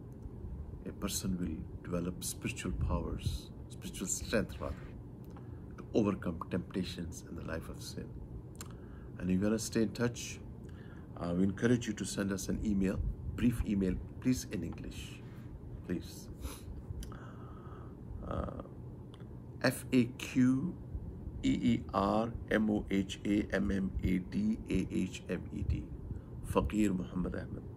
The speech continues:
at gmail dot com. And inshallah, I will try to answer your email. Please take care of yourself. Let's make dua, inshallah, quickly. ربنا لا تزغ قلوبنا بعد إذ هديتنا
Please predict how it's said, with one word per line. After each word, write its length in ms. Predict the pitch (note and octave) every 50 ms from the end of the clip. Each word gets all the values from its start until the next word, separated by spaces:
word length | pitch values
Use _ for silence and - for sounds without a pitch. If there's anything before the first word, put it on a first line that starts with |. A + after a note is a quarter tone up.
| - - - -
at 140 | F#2 F#2 F2+
gmail 360 | - - F#2+ F#2 F#2 F2 E2+
dot 260 | - - - - - -
com. 160 | - - - - - - - - - - - - - - - - - - - - - - - - - -
And 100 | - F#2+
inshallah, 600 | G#2 A2 - - - G#2 F#2+ F#2 F#2 F#2 F#2 - -
I 140 | - F#2 F2
will 140 | F2+ F2+ - -
try 200 | - F#2 F#2 F2+
to 200 | - F#2+ G2 - - - - F#2+
answer 260 | F#2+ - - - F2+
your 140 | - - - -
email. 320 | - - - - - - - - - - - - - - - - - - - - - -
Please 380 | - G2+ G#2+ G#2 - - - - - - -
take 180 | - G2+ G2 -
care 140 | - A#2 A#2
of 120 | A2+ -
yourself. 340 | D3+ D3 - - A2+ G#2+ G#2
Let's 180 | A2 A2 G#2 - -
make 200 | G2+ F2+ F#2 -
dua, 140 | G2 G2 F#2
inshallah, 440 | F2 - - - - - - - - -
quickly. 320 | - - - - - - - - - - - - - - - - - -
ربنا 460 | F#2+ F#2 F#2 G2 G2+ G2 F#2+ F#2+ F#2
لا 140 | F2+ F#2 F#2
تزغ 340 | - F#2+ F2+ F#2 - - - - - -
قلوبنا 560 | F#2+ F#2+ G2 G2 F#2+ G2 F#2+ F#2+ F#2+ - - -
بعد 200 | F#2+ F#2 F#2 F2+
إذ 220 | F#2+ F#2 F2+ - -
هديتنا 600 | - - F#2 G2+ G#2+ G#2 G2+ F#2+ F2+ F#2 F#2 F2+